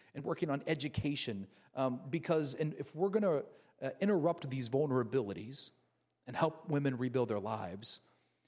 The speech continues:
we have to do all of it. We have to be part of all of it. And the incredible gift of my life is getting to not only support that work,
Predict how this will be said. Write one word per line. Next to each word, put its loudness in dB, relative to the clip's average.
we -2
have 2
to -4
do 2
all -2
of -10
it. -16
We -6
have -4
to 0
be 2
part -4
of -4
all 0
of -10
it. -16
And -2
the 4
incredible 2
gift 0
of -6
my 2
life -4
is -2
getting 2
to 4
not 2
only 4
support -2
that 0
work, 0